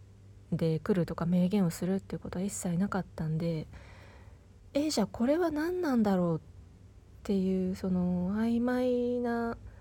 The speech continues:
感じになんかやっぱ自分が耐えられなくなっちゃったみたいで。で、結局その時は、あの、もう離れようって一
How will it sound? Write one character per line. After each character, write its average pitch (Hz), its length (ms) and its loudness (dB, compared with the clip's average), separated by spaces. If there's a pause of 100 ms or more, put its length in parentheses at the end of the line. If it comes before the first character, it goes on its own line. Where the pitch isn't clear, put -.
(300)
感 226 280 4
じ 254 300 -2 (420)
に 214 100 8
な 226 120 4
ん 208 40 -4
か 196 80 2
や 185 60 4
っ - 20 -2
ぱ - 80 0
自 180 120 2
分 285 200 0
が 294 100 2
耐 285 160 4
え - 20 2
ら 285 100 4
れ 277 60 2
な 214 100 6
く 185 100 0
な 170 100 2
っ 170 80 -4
ち - 100 -12
ゃ 180 40 -6
っ - 20 -14 (220)
た 165 80 0
み 165 120 4
た 160 160 -4
い 151 80 -4
で。 165 180 -2 (2000)
で、 277 100 -6
結 247 240 -4
局 - 240 -4
そ 277 180 0
の 285 180 2
時 285 300 -2
は、 190 480 2
あ 190 120 0
の、 175 120 2
も 180 360 2
う - 20 4
離 196 240 4
れ 208 100 4
よ 233 140 4
う - 20 0
っ - 20 0
て - 240 -8
一 170 100 -6